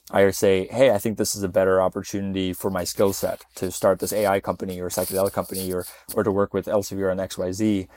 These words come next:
And so it's possible I may not finish. And I want that to be clear because, um, you know,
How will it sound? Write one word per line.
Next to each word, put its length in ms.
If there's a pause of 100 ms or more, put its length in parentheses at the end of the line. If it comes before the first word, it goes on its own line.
(420)
And 120
so 100
it's 80
possible 400
I 80
may 180
not 280
finish. 560
And 180
I 40
want 360
that 220
to 80
be 140
clear 340
because, 440 (380)
um, 460 (180)
you 80
know, 180